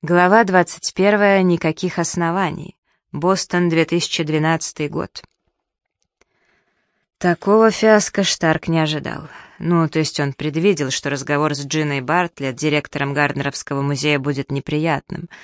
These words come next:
Как раз в тот момент, когда в музей вот-вот вернутся его главные сокровища, утраченные двадцать два года назад, вдруг появляется интернациональная шайка-лейка,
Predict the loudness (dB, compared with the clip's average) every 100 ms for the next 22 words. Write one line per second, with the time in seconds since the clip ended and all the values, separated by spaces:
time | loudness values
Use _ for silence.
0 | -20 -20 _ -6 -2 -2 -2 -6 0 2
1 | 4 2 0 -6 -2 0 0 0 2 0
2 | 0 0 0 0 0 0 -2 -4 -4 -2
3 | 0 0 -2 -6 -6 -6 -4 -4 -2 -2
4 | -4 -10 -20 -20 _ -2 0 0 0 0
5 | 2 0 0 -2 0 2 2 0 0 -2
6 | -2 -4 -8 _ -20 _ -10 0 0 2
7 | 2 4 4 4 2 0 -4 -4 _ -4
8 | 0 2 2 2 2 2 4 4 2 2
9 | 2 0 0 -2 0 0 -2 -8